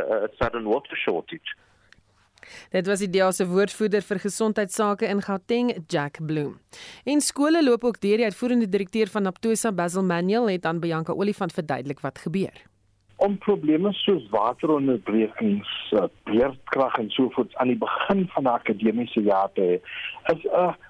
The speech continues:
Speaker 3: massiewe, 'n groot ontwrigting vir, vir die hele leer- en onderrigprogram. Eh, ek kan dit nie, eh, eh, meer duideliker stel as dit nie. Dit is baie verontwrigtend.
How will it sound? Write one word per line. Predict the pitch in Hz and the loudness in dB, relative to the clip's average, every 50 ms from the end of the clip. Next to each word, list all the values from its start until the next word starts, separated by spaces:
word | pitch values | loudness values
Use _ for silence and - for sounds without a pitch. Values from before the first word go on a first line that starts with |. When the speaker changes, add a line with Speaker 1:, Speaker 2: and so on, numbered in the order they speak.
| _ _ | _ _
Speaker 3:
massiewe, | 160 170 180 180 - - - - - - 214 185 165 139 139 - - | 0 2 2 0 -4 -8 -10 -4 0 2 2 4 4 2 2 0 0
'n | 175 170 165 | -2 -2 -2
groot | - - - - 196 220 208 196 - | -2 -4 -2 2 4 4 4 4 2
ontwrigting | 160 147 127 101 92 107 110 113 - - _ 117 110 110 113 113 - - - - - - - - - | 0 0 0 -2 0 0 0 0 0 -2 _ -2 -2 -2 -4 -6 -8 -14 -18 -18 -18 -18 -12 -8 0
vir, | - 151 131 123 120 127 - 117 - | 0 2 2 0 -4 -6 -10 -10 -2
vir | - 139 | 0 2
die | 135 123 | 2 2
hele | 113 117 120 139 156 160 147 | 2 2 4 4 4 2 2
leer- | 123 113 110 107 110 120 131 139 135 135 135 131 120 120 | 0 0 0 4 4 6 6 6 4 2 0 0 0 0
en | 110 - - | 0 2 2
onderrigprogram. | 120 120 120 117 110 101 104 98 - - - - 107 - - - 120 104 90 85 - _ _ - - - - - - - - | 2 2 4 2 2 2 2 0 0 -4 0 0 0 0 2 2 2 2 0 -2 -8 _ _ -20 -20 -16 -14 -12 -12 -4 0
Eh, | - 120 123 - - | 2 2 2 0 2
ek | - 170 - - | 0 0 0 2
kan | - 160 156 | -2 0 0
dit | 147 147 139 - _ | 0 -2 -2 -2 _
nie, | 127 127 139 151 170 165 165 - - - 107 | 2 4 4 6 6 4 2 0 -2 -10 -2
eh, | 95 120 123 | 0 2 2
eh, | 123 113 - - 110 110 104 - 101 110 113 104 - | 2 2 0 0 -2 0 0 0 0 -2 -2 -4 -2
meer | - 123 120 120 127 139 139 - - | 2 4 4 6 6 4 2 2 0
duideliker | - 107 107 110 - 135 131 - 123 113 - - | 2 2 2 2 2 -2 0 0 0 -2 -2 -2
stel | - 254 233 214 208 | 0 2 2 4 2
as | 101 98 90 - | 0 0 -2 0
dit | - 208 202 - - | 0 0 0 0 -4
nie. | - - 185 87 85 | -2 -2 -2 -2 0
Dit | - 131 131 - - | 0 0 0 2 0
is | - 269 - - - - - - - - _ _ _ _ | 0 0 0 -2 -8 -10 -12 -16 -20 -20 _ _ _ _
baie | - - 123 135 131 120 - | 0 0 2 2 2 0 0
verontwrigtend. | - 120 113 107 101 98 92 92 95 98 - - - 80 78 - - | 0 2 2 2 0 -2 -2 -2 -2 -2 0 -2 -4 -4 -4 -6 -12